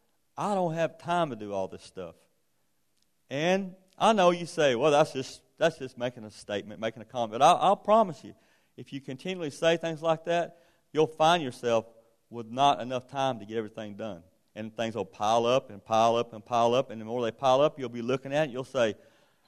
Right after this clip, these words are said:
"I surely don't have time to do it all now."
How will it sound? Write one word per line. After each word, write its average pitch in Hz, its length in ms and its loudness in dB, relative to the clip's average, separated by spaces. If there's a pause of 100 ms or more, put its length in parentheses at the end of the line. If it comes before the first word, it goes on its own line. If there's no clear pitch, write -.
(200)
"I 131 140 2
surely 185 400 6
don't 113 200 2
have 110 180 2
time 113 240 -2
to 110 40 -10
do 110 140 -2
it 113 60 -4
all 110 180 2
now." 131 380 -4